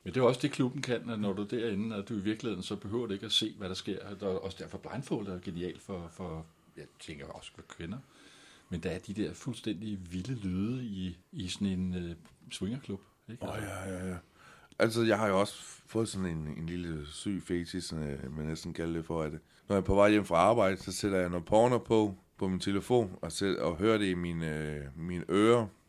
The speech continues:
Speaker 2: Og så har jeg selvfølgelig telefonen nede i lommen, som folk ikke kan se det. Men jeg kan, jeg kan jo sidde i bussen
Speaker 1: Mm.
Speaker 2: og høre den her pornofilm på hele, hele turen hjem, uden der er andre, der ved, velvidende, hvor de tror, jeg sidder og hører noget musik. Og så kommer jeg hjem, og så er jeg bare fucking liderlig.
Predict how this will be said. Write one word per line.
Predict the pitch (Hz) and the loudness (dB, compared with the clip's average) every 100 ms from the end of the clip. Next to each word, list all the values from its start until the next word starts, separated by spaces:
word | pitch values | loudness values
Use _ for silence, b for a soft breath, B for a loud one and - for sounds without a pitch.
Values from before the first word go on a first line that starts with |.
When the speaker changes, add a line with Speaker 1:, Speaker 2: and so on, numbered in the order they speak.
| _ - | _ -6
Speaker 2:
Og | 95 | -2
så | 104 101 87 - - | 2 2 0 -8 2
har | 104 | 2
jeg | 92 | 2
selvfølgelig | 90 104 104 | 0 0 2
telefonen | 104 92 120 107 92 | 0 4 6 6 4
nede | 92 | 2
i | |
lommen, | 92 92 107 110 | 6 4 4 -2
som | 92 85 | -4 -4
folk | 98 90 | -2 0
ikke | 87 - | -2 -2
kan | 85 | -4
se | 98 92 71 | 0 0 -4
det. | 76 76 | -10 -12
Men | 85 92 | -4 -2
jeg | 101 | 2
kan, | 117 76 | 2 4
jeg | 101 | 4
kan | 120 | 4
jo | 110 | 0
sidde | - 131 127 | 2 4 4
i | |
bussen | 123 131 139 123 95 _ b b b b | 4 2 2 -2 -8 _ b b b b
Speaker 1:
Mm. | 104 85 98 | -2 -2 0
Speaker 2:
og | 95 | 2
høre | 101 117 113 | 6 8 6
den | 104 | 4
her | 101 | 2
pornofilm | 104 117 117 - 98 78 - | 4 4 4 2 -2 -2 -4
på | 98 | 2
hele, | 117 113 101 | 4 4 2
hele | 98 120 117 | 2 0 0
turen | 120 107 92 | 2 2 4
hjem, | 98 98 90 _ _ - | 0 0 -8 _ _ -4
uden | 101 101 | 0 4
der | |
er | 92 | 4
andre, | 98 | 4
der | 92 90 | 0 2
ved, | 98 92 | 2 0
velvidende, | 85 101 98 98 98 85 | 0 0 0 -2 -2 -4
hvor | 80 80 | -4 -6
de | 78 85 | -6 -8
tror, | - 95 | 2 4
jeg | 85 | 4
sidder | 82 90 85 | 2 2 4
og | 82 | 2
hører | 87 | 0
noget | 80 76 | -2 -4
musik. | 76 95 95 - B B B B B B B B - | -4 -4 -4 -6 B B B B B B B B -4
Og | |
så | 107 | -2
kommer | 113 104 | 4 6
jeg | 107 | 6
hjem, | 87 | 4
og | |
så | 87 | 2
er | |
jeg | 85 | 2
bare | 131 135 | 0 -10
fucking | - 92 90 82 78 | 0 4 4 4 0
liderlig. | 82 80 | 2 2